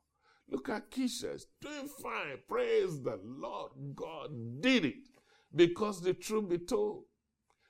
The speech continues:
do you really think you and I can raise our children? Yeah, <laughs> good luck with that. <laughs> I mean, we just try <laughs> this. Except the Lord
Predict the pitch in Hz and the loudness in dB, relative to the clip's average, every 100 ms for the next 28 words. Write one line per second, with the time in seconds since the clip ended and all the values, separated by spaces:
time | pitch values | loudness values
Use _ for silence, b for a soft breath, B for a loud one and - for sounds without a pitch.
0 | - 202 226 277 202 175 185 175 175 131 | 0 4 6 6 6 4 4 -2 -6 -6
1 | 135 131 82 _ _ _ _ _ 117 151 | -6 -8 -14 _ _ _ _ _ 0 2
2 | 123 120 110 113 90 78 87 107 113 - | 4 0 -2 -6 -6 -2 2 2 2 -6
3 | 113 113 - - - 139 127 _ _ _ | -6 -6 -8 -8 -10 -14 -20 _ _ _
4 | _ _ _ _ _ _ _ _ _ _ | _ _ _ _ _ _ _ _ _ _
5 | _ _ _ - 113 98 71 _ _ _ | _ _ _ 2 4 4 0 _ _ _
6 | - 185 165 135 135 120 113 107 120 123 | -4 2 2 4 4 2 0 0 0 -2
7 | - - 311 320 - - - - - 175 | -8 -8 -6 -6 -12 -16 -18 -16 -10 -6
8 | 170 147 139 156 302 240 180 147 - - | -2 -2 0 8 8 8 4 2 0 2
9 | 147 135 156 - - - 190 240 143 139 | 4 6 6 2 -2 0 2 4 4 2
10 | 139 - B B B B _ - 147 - | 0 -14 B B B B _ 8 8 8
11 | - - - 180 180 175 143 127 117 113 | 0 -8 -2 0 0 -2 0 0 2 2
12 | 131 110 95 90 | 4 2 0 -6